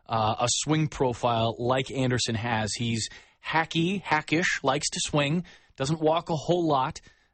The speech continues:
um, but has some power, has a ridiculous amount of speed, and when he does make contact, which is, is fairly often, his contact rates are pretty decent, it's hard and good contact. So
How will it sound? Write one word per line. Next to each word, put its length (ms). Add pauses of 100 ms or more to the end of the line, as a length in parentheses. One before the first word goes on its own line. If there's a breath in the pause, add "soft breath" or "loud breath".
um, 480
but 220
has 260
some 100
power, 380 (260 soft breath)
has 220 (720)
a 60
ridiculous 640
amount 340
of 60
speed, 320
and 100
when 80
he 60
does 220
make 180
contact, 420
which 160
is, 220
is 120
fairly 240
often, 200
his 100
contact 560
rates 420
are 220 (360)
pretty 340
decent, 440 (400 loud breath)
it's 380
hard 320
and 240
good 180
contact. 480
So 200